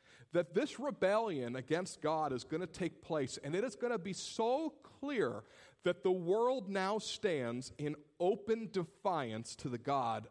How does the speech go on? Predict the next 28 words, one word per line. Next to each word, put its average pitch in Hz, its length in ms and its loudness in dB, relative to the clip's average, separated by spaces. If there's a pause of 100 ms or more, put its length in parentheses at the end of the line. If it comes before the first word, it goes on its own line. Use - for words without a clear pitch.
of 123 160 -4
the 123 60 -4
Bible. 123 500 0 (840)
Now, 170 100 2
some 233 240 4
of 220 100 2
you 202 120 0
in 185 80 0
your 220 120 2
Bibles 165 460 2
may 165 200 2
have, 170 260 2
instead 156 260 -2
of 165 80 -2
the 151 60 2
word 156 260 2
rebellion, 156 600 0
the 147 160 2
apostasy. 143 1000 -2 (600)
And 160 200 0
apostasy 214 840 0
means 160 460 -2
literally 196 500 2
to 170 160 -4
stand 226 640 0
away 190 320 2
from 147 340 -2
and 143 80 -2